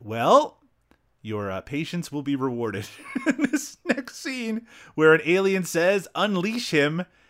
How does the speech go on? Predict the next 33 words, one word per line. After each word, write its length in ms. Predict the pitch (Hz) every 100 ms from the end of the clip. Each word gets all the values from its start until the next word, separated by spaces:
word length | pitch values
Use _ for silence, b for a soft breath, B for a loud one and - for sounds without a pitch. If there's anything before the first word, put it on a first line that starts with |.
| _ -
and 160 | 135 139
they 100 | 139
squeeze, 400 | - 165 147 131
like, 180 | 131 127
a, 320 | 123 113 110 104 101 73
a, 720 | 67 78 - 110 _ - -
a 40 | 143
piece 280 | - 127
of 100 | 120
jelly, 440 | 101 117 110 110 120 - _
and 280 | 107 107 101
then 360 | 117 127 143 -
Zillafoot 800 | 110 98 120 135 123 - 110 98 -
appears, 600 | 101 - - 95 87 -
Mo. 340 | 95 92 98 - b b b
Uh, 80 | 123
by 100 | 160
the 80 | 156
way, 140 | 131
even 240 | 117 143 147
though 140 | 135
it 60 | 123
was, 360 | 123 113 - -
uh, 60 | 120
the 80 | 110
scientists 380 | 139 123 113
were 80 | 117
resting 400 | 107 117 - 104
and 180 | 101 95
presumably 440 | - 104 127 107
going 220 | 104 104 98
to 40 |
bed, 240 | 98 117